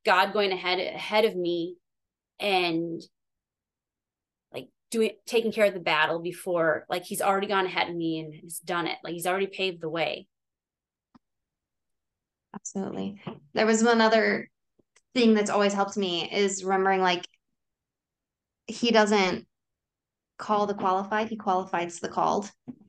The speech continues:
Speaker 1: Yes.
Speaker 2: Or you are qualified because you are called, not you are called because you're qualified. Like,
Speaker 1: Mm.
Speaker 2: if, if God puts it in your life, if he puts it on your heart, he's gonna equip you.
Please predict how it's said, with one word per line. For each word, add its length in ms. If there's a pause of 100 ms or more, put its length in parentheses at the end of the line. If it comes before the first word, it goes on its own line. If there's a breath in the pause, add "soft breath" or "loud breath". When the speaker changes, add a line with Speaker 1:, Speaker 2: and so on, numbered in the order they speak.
Speaker 1:
Yes. 540
Speaker 2:
Or 80
you 200
are 280
qualified 640
because 460
you 100
are 200
called, 460 (800)
not 320
you 120
are 120
called 320
because 300
you're 100
qualified. 580
Like, 240 (1300)
Speaker 1:
Mm. 140
Speaker 2:
if, 220
if 180
God 280
puts 180
it 80
in 60
your 100
life, 280
if 80
he 140
puts 220
it 80
on 140
your 140
heart, 580 (880)
he's 260
gonna 200
equip 320
you. 300